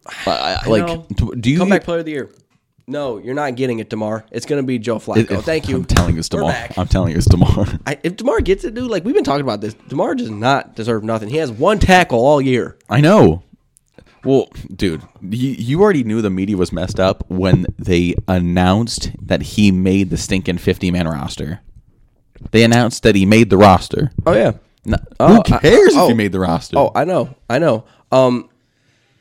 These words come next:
Speaker 2: this is my last thing I have on this game.
Speaker 1: Yeah, whatever.
Speaker 2: The Cardinals have the Texans' first-round pick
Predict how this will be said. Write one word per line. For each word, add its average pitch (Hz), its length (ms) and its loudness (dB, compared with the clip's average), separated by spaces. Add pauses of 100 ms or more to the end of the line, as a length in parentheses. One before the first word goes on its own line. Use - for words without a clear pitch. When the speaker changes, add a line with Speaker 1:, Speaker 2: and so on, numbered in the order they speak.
(280)
Speaker 2:
this 156 120 0
is 175 60 -2
my 170 120 6
last 151 280 2
thing 147 160 2
I 135 60 4
have 123 240 -2
on 120 140 -8
this 113 140 -16
game. 117 420 -12
Speaker 1:
Yeah, 87 240 -16
whatever. - 380 -18
Speaker 2:
The 131 120 -4
Cardinals 180 580 -4
have 127 260 -2
the 110 80 -6
Texans' 113 400 -8
first-round 101 440 -10
pick - 320 -10